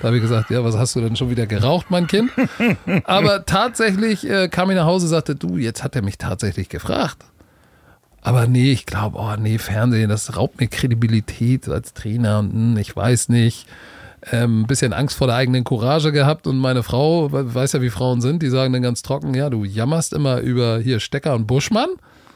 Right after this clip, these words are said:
Speaker 1: ne?
Speaker 2: Ja, richtig.
Speaker 1: Und sagst, kannst den Shit nicht hören, da muss mal einer hin, der was versteht. So, jetzt, dann mach doch besser."
Speaker 2: Ja.
Speaker 1: So, das war natürlich das Totschlagargument und dann hab ich gesagt, "Alles klar, komm, lass uns das mal probieren."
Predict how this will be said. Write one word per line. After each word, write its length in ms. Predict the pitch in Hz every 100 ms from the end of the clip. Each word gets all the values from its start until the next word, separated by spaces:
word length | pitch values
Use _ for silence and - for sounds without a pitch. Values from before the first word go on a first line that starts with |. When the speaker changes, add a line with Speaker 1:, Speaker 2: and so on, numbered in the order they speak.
| -
Speaker 1:
ne? 160 | 151 190
Speaker 2:
Ja, 280 | 101 104 113
richtig. 240 | 107 104 160
Speaker 1:
Und 60 | 156
sagst, 240 | 170 -
kannst 260 | 170 175 175
den 140 | 165
Shit 300 | 139 185 -
nicht 160 | 151 117
hören, 240 | 151 190
da 60 | 175
muss 180 | 160 160
mal 140 | 120
einer 340 | 156 151 147
hin, 220 | 135 160 165
der 220 | 147 135 147 -
was 200 | 139 127
versteht. 420 | 127 - 147 214 - - _ _
So, 160 | - 160
jetzt, 380 | 143 - - - -
dann 100 | 170
mach 140 | 233 -
doch 180 | 330
besser." 400 | - 392 - 101 - _ - -
Speaker 2:
Ja. 160 | 123 - - _ -
Speaker 1:
So, 180 | 117 95
das 180 | 123 127
war 120 | 135
natürlich 320 | 131 147 135
das 160 | 131 -
Totschlagargument 880 | 165 170 - 165 151 147 143 147 160
und 60 |
dann 80 | 139
hab 60 | 139
ich 60 |
gesagt, 220 | 127 131
"Alles 180 | 139 123
klar, 140 | - 135
komm, 220 | 143 135
lass 120 | 131
uns 120 | 123
das 100 | 123
mal 140 | 120 113
probieren." 500 | - 117 147 247